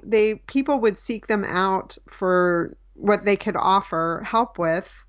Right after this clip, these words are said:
particularly in the world of midwifery and things like that, and use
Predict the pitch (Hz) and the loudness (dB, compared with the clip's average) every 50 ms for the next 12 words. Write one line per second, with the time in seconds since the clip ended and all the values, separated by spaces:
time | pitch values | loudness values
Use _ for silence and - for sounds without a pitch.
0 | _ _ _ _ _ _ _ - - 214 285 311 262 - 262 233 220 208 196 190 | _ _ _ _ _ _ _ -12 -4 -2 -2 -2 -2 0 0 2 2 4 4 2
1 | 185 185 180 175 170 165 180 175 175 175 170 175 170 156 - - - - 190 190 | 2 2 0 -2 0 0 2 2 2 2 0 -2 -2 -4 -8 -12 -2 2 2 2
2 | 175 180 165 185 180 - - 196 190 190 196 196 202 196 185 175 170 190 185 185 | 2 2 0 -2 -2 0 2 2 4 4 4 4 4 2 0 0 -2 -2 -2 -2
3 | 180 - 175 170 - - 170 165 170 180 185 - - - - - - - 220 226 | -2 -2 -4 -4 -4 -2 0 0 0 0 -2 -4 -10 -20 -20 -20 -4 0 2 4
4 | 233 240 262 294 311 320 277 | 4 6 6 6 6 4 4